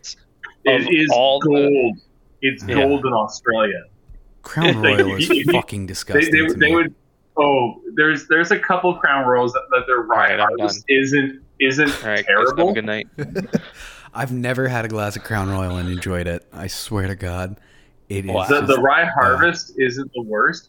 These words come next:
Speaker 2: but Crown Royal, like, the purple shit, is not good at all. And that's from Manitoba. That's from Gimli, Manitoba.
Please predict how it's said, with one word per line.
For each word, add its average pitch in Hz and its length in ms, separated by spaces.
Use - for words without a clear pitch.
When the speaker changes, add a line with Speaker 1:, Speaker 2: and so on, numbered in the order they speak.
Speaker 2:
but - 80
Crown 117 320
Royal, 110 340
like, 180 220
the 185 180
purple 160 320
shit, - 520
is 92 240
not 95 460
good 98 220
at 95 200
all. 95 320
And 151 80
that's 196 180
from 143 160
Manitoba. 147 600
That's 180 140
from 120 240
Gimli, 147 360
Manitoba. 127 520